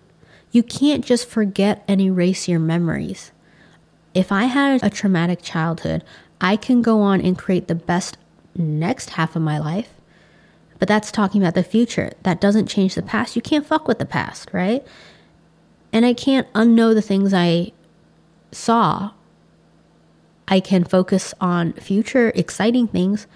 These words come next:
but you just can't forget things. That's just not how it works, right? And even if you try very hard to by focusing on something else, your body, whether it be your brain or your muscles and the tension in it,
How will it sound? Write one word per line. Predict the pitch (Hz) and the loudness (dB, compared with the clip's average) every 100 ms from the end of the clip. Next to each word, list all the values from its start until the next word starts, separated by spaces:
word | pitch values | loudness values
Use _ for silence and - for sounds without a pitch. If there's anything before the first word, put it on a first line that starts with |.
| - - _ _ _ _ - | -20 -20 _ _ _ _ -4
but | 202 196 165 - _ _ _ _ _ _ _ _ - | 2 2 2 -6 _ _ _ _ _ _ _ _ 0
you | 226 | 2
just | 247 247 | 2 -2
can't | - 262 | -2 -2
forget | - 214 202 | 0 0 0
things. | 185 165 - | -2 -2 0
That's | 202 - | -2 0
just | 214 226 | -2 -2
not | 202 | -2
how | 220 220 | 0 0
it | - | 0
works, | 185 175 - - - - | 0 -2 -6 -16 -16 -4
right? | 170 180 - - - - _ _ _ _ _ | -2 0 -4 -12 -20 -20 _ _ _ _ _
And | 202 214 | 2 4
even | 240 247 | 4 4
if | 247 247 | 2 2
you | 233 | -2
try | - 196 202 | 0 0 0
very | 196 190 190 | 2 2 2
hard | 185 180 180 | 2 0 0
to | - 165 | -2 0
by | 165 | 0
focusing | 165 180 180 196 185 180 | 0 0 0 -4 -2 -2
on | 170 | 0
something | 175 165 170 | -2 -2 -2
else, | 165 170 - - - - _ | -2 -4 -8 -14 -20 -20 _
your | 196 214 | 4 4
body, | 190 180 180 170 165 165 - | 4 2 4 2 0 -2 -2
whether | 175 175 | 2 2
it | 170 | 2
be | 175 | 2
your | 175 165 | 2 0
brain | 165 170 175 180 | 0 0 2 2
or | 180 175 | 0 0
your | 165 165 | 2 2
muscles | 170 170 185 170 | 0 0 -2 -2
and | 165 | 0
the | 165 | -2
tension | 160 165 165 175 160 | -2 -4 -2 -2 -2
in | 190 175 | 0 0
it, | 170 | -2